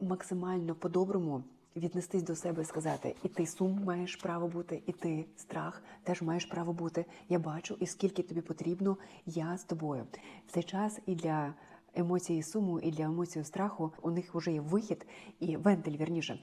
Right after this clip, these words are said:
І в цей час відбувається інше.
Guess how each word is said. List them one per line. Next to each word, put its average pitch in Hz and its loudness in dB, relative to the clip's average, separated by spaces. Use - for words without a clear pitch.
І 160 0
в 156 -6
цей 180 -2
час 220 -4
відбувається 165 0
інше. 151 0